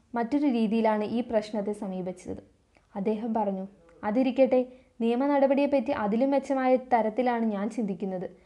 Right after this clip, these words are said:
ആത്മരക്ഷാവാദം മറ്റൊരു കാര്യമാണ്. ഒരു മനുഷ്യനെ അവൻ എത്ര ദുഷ്ടനായാലും പച്ചയ്ക്ക് പച്ച വിളിച്ചു വരുത്തി അറുങ്കൊല ചെയ്യുന്നത് വേറെ കാര്യം. ഇത് അനുവദനീയമല്ല.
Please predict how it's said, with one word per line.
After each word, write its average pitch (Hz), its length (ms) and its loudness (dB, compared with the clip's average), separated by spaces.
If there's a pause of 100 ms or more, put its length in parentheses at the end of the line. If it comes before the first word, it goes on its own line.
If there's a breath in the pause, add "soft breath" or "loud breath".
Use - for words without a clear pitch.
(280 soft breath)
ആത്മരക്ഷാവാദം 277 1000 6
മറ്റൊരു 220 300 -2
കാര്യമാണ്. 196 560 0 (440 soft breath)
ഒരു 233 160 2
മനുഷ്യനെ 247 580 0 (100)
അവൻ 226 180 -2
എത്ര 247 260 2
ദുഷ്ടനായാലും 247 800 0 (100)
പച്ചയ്ക്ക് 269 380 -2
പച്ച 262 320 2
വിളിച്ചു 240 360 0
വരുത്തി 233 500 0
അറുങ്കൊല 247 440 4
ചെയ്യുന്നത് 226 420 0
വേറെ 202 400 -2
കാര്യം. 175 240 -6 (500 soft breath)
ഇത് 247 240 4 (100)
അനുവദനീയമല്ല. 214 840 -2